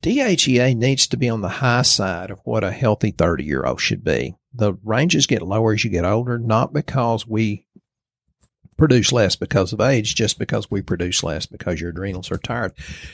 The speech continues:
You want to keep it on the high side because D H E A has over a hundred fifty different responsibilities for repair mechanisms in the brain and the body, and D H E A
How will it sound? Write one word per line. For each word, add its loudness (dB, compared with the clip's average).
You 0
want 6
to 2
keep 4
it 2
on 2
the 0
high 2
side 0
because -2
D 4
H 4
E 4
A 4
has 0
over 2
a -2
hundred -2
fifty 0
different 0
responsibilities 2
for -4
repair 0
mechanisms -2
in -2
the -2
brain 4
and 2
the -4
body, 4
and 0
D 4
H 2
E 2
A 2